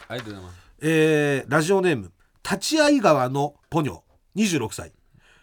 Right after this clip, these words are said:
Speaker 2: えー、諸田さん、かたまりさん、小崎さん、永井さん、スタッフの皆さん、いつも本当に楽しく拝聴させていただいております。
Speaker 1: ありがとうございます。
Speaker 2: 五年前、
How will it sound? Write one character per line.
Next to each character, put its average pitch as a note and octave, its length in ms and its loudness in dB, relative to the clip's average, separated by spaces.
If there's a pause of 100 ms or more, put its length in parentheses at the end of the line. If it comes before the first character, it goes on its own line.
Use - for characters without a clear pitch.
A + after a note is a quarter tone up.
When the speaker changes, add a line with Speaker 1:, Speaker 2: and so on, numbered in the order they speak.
(160)
Speaker 2:
え G2+ 480 -6
ー、 - 40 -4
諸 D4+ 140 6
田 D#4+ 60 2
さ D4 80 2
ん、 C4+ 40 0
か G#3+ 80 0
た G#3+ 60 2
ま G#3 60 4
り F#3+ 60 2
さ F3+ 60 0
ん、 D3+ 80 -2
小 D#3+ 120 -4
崎 D3+ 180 -2
さ G#2 140 -6
ん、 G2 80 -12
永 C#3 160 -2
井 A#2 40 -2
さ G#2 120 -8
ん、 G2+ 40 -10
ス - 60 -12
タ - 100 4
ッ - 20 0
フ D3 60 -6
の C#3 80 -2
皆 A#2 140 -4
さ G2+ 120 -8
ん、 E2 100 -14 (380)
い G#3 80 -4
つ - 100 -6
も E3 200 -2
本 A3+ 160 2
当 D4 120 0
に C4+ 120 -2
楽 A#3+ 240 2
し - 80 -6
く E3 180 0
拝 D#3 240 -2
聴 D#3 140 -4
さ D3+ 120 -2
せ - 60 -8
て C3 80 -6
い C3 60 -6
た C#3 80 -4
だ B2+ 40 0
い B2 60 -4
て - 80 -10
お D#3 60 0
り G#3 60 2
ま A#3 120 6
す。 - 140 -4
Speaker 1:
あ B2+ 40 -4
り D3 60 -2
が C#3+ 60 -4
と A2+ 100 -10
う - 20 -10
ご G2+ 40 -14
ざ A2+ 80 -10
い - 20 -10
ま A#2+ 100 -6
す。 - 520 -18
Speaker 2:
五 E3 140 0
年 E4+ 240 6
前、 F4+ 340 4